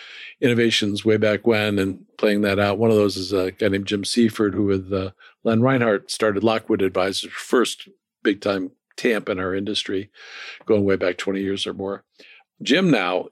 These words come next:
is actually advising clients. He was at one time an advisor himself, is advising clients on issues that most advisors don't advise on.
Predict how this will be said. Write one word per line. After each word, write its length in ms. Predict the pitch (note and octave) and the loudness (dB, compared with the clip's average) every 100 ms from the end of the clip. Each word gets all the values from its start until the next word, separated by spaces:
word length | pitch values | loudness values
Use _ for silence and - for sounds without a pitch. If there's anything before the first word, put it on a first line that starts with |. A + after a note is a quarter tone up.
| - | -4
is 120 | A2 | 0
actually 520 | A#2 A2+ - A2 A2 - | 0 0 2 4 4 2
advising 680 | A#2 G2+ A2 A2 A2 G#2+ | -4 0 0 0 0 -2
clients. 420 | A2 A2 G2 G#2 | -2 0 0 -2
He 80 | A#2+ | 0
was 160 | G2+ F#2 | 0 -2
at 80 | G2 | -4
one 120 | G2 | -6
time 220 | G#2 F#2+ | -4 -2
an 80 | F#2+ | -2
advisor 500 | F#2+ F#2+ F#2 F#2 G2 | -2 -2 -2 -2 -6
himself, 420 | F2 - G#2 G2 - - - - - | -8 -4 -4 -6 -12 -20 -20 -12 -2
is 140 | A#2 | 2
advising 520 | A#2+ A2 A#2+ B2+ B2+ | 2 2 2 2 2
clients 640 | A2+ C#3+ D3 G#2+ G2 F#2 - - | 0 0 0 2 0 -4 -8 -6
on 200 | A#2+ A2+ A2 | -4 -4 -2
issues 560 | D3 D3 - A#2+ G#2+ | 0 2 4 4 4
that 220 | A2+ A2 | 2 0
most 300 | A#2 A#2 B2 | 4 4 4
advisors 580 | A#2+ G#2 G#2 G2+ G#2 G2+ | 0 2 2 2 0 -2
don't 320 | - B2+ C#3 | 2 2 2
advise 400 | A2+ F#2 E2 G2 | -2 -6 -8 -10
on. 180 | - - | -14 -16